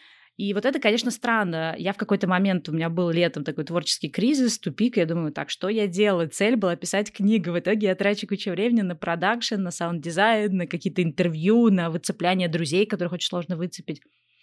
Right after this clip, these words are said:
на, в общем-то, редактирование разговора с друзьями, потому что ты не все можешь поставить. И я в какой-то момент потерялась, но потом я решила, что,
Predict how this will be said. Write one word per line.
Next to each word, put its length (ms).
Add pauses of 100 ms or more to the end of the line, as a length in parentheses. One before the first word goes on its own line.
(280)
на, 320
в 60
общем-то, 280
редактирование 680
разговора 360
с 60
друзьями, 380
потому 100
что 120
ты 100
не 160
все 180
можешь 220
поставить. 500 (840)
И 80
я 280
в 20
какой-то 240
момент 160
потерялась, 540
но 100
потом 200
я 100
решила, 280
что, 380